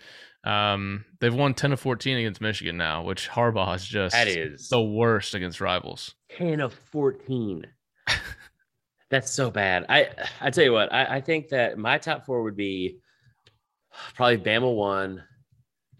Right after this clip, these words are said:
Speaker 2: uh, A and M two, for sure. I mean, A and M's, like, just not getting enough love. Um, no, it'd be Georgia.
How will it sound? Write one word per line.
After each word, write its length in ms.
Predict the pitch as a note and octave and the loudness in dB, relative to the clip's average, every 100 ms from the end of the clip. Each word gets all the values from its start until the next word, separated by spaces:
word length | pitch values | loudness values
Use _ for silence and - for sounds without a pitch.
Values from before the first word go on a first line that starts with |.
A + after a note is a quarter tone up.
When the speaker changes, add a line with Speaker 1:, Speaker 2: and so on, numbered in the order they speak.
| _ _ _ _ - - | _ _ _ _ -18 -2
Speaker 2:
uh, 560 | G2 F#2 E2+ D#2 C2 - _ | 0 2 2 0 -4 -10 _
A 180 | G#2 A#2+ | 0 2
and 80 | B2 | 4
M 140 | A2+ G#2 | 2 0
two, 580 | - G2+ E2+ E2 E2+ E2 _ _ _ | -6 -2 -2 -2 -4 -10 _ _ _
for 180 | _ F#2 | _ -12
sure. 280 | E2 F#2 E2 | -8 -2 0
I 40 | |
mean, 120 | G2 A2 | 0 2
A 120 | A#2+ | 4
and 80 | A#2+ | 4
M's, 140 | G2+ | 0
like, 140 | F2+ - | -4 -6
just 160 | - | -2
not 120 | E2+ | -2
getting 140 | D#2 C#2+ | -2 -6
enough 160 | D2 | -8
love. 300 | A1+ C2+ C2+ _ _ | -6 -8 -8 _ _
Um, 580 | F2+ F2 E2+ E2 E2 D#2+ - _ _ _ _ _ _ | -2 2 2 0 -4 -10 -14 _ _ _ _ _ _
no, 140 | G2+ F2+ | 0 2
it'd 160 | A#2 | 2
be 100 | A#2+ | 2
Georgia. 600 | A#2+ F2+ A#2+ B2 A2 A2+ | 0 2 4 4 4 2